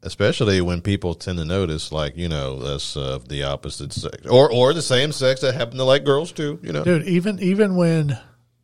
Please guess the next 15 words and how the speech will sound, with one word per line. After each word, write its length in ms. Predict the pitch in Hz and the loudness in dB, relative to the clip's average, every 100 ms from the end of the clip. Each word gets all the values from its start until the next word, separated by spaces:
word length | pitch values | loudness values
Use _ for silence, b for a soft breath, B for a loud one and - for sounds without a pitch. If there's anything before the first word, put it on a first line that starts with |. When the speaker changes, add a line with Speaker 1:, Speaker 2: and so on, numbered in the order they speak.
| _ _ _ | _ _ _
Speaker 2:
I 140 | - | -2
could 100 | 196 | 0
see 220 | - 180 165 | 2 2 0
myself 480 | 135 117 156 143 | 0 0 2 0
in 80 | 139 | -2
the 80 | 135 | -2
mirror, 340 | 135 120 110 | 0 0 -2
if 140 | 117 139 | -4 -2
I 80 | 143 | 0
put 180 | 165 | 0
on, 140 | 151 143 | 2 0
like, 180 | 131 123 | 0 -4
some 160 | 127 | -8
khaki 380 | - 131 117 117 | -6 -4 -4 -4
shorts, 580 | - 151 156 156 - | -2 0 0 0 -4